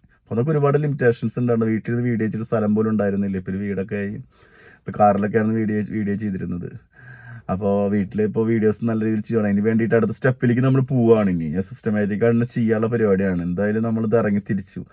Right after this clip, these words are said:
ഇത് അച്ചീവ് ചെയ്യണമെന്ന് എനിക്കൊരു വാശിയും കൂടിയാണ്. എന്ന് വെച്ചാൽ കുറേ പേരുടെ അടുത്ത് കാണിച്ചു കൊടുക്കാനുണ്ട്. അപ്പോൾ ഞാൻ പറയാനുള്ള ഇത്രയേ ഉള്ളൂ. പുതിയ പുതിയ ആള്, ഒരുപാട് ആളുകൾ വരുന്നുണ്ട്. നമുക്കിത് വലിയ അച്ചീവ്മെന്റ് ഒന്നും ആയിട്ടൊന്നുമില്ല. എന്നാലും പറയണമെന്ന് വെച്ചാൽ നിങ്ങൾ പിന്മാറാതെ വീഡിയോസ് ഇടുക. ഇപ്പോൾ ഒരു വർഷം, ഒന്നര വർഷം കണ്ടിന്യൂസ്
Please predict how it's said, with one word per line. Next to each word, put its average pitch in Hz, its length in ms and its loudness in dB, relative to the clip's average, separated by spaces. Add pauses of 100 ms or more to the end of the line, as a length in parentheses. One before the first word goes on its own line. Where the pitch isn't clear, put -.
(240)
ഇത് - 140 -2
അച്ചീവ് 123 340 0
ചെയ്യണമെന്ന് 131 280 2
എനിക്കൊരു 127 260 0
വാശിയും 110 400 2
കൂടിയാണ്. 104 180 0
എന്ന് 98 80 -2
വെച്ചാൽ - 160 -10
കുറേ 117 240 4
പേരുടെ 135 200 0
അടുത്ത് 127 180 -2 (120)
കാണിച്ചു 107 420 0
കൊടുക്കാനുണ്ട്. 101 480 -2 (720)
അപ്പോൾ 101 200 -6
ഞാൻ 101 140 -2
പറയാനുള്ള 120 380 2
ഇത്രയേ 135 220 0
ഉള്ളൂ. 123 160 0
പുതിയ 107 220 0
പുതിയ 120 160 4
ആള്, 117 180 6
ഒരുപാട് 113 320 2
ആളുകൾ 113 340 4
വരുന്നുണ്ട്. 110 460 0
നമുക്കിത് 101 300 -4
വലിയ 120 160 0
അച്ചീവ്മെന്റ് 123 380 -4
ഒന്നും 131 120 -2
ആയിട്ടൊന്നുമില്ല. 127 400 -4
എന്നാലും 113 220 -4
പറയണമെന്ന് 123 280 -2
വെച്ചാൽ 117 200 -4
നിങ്ങൾ 143 200 -2
പിന്മാറാതെ 143 560 0
വീഡിയോസ് 113 380 0
ഇടുക. 107 140 -2
ഇപ്പോൾ 110 140 -2
ഒരു 127 120 0
വർഷം, 135 340 -4
ഒന്നര 135 240 -2
വർഷം 135 220 -6
കണ്ടിന്യൂസ് 127 280 -4